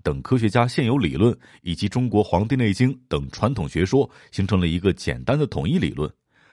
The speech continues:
整体包含部分，部分包含整体。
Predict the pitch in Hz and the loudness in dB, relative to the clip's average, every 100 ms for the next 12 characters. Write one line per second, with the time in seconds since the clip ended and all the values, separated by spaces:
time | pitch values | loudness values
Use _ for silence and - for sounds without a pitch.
0 | - 131 185 - 156 143 127 120 190 113 | 0 2 2 -2 0 0 2 0 2 2
1 | 69 - _ - 208 330 69 64 135 143 | 0 -6 _ 0 2 2 0 2 0 2
2 | 120 117 98 185 - | 0 0 -2 -2 -8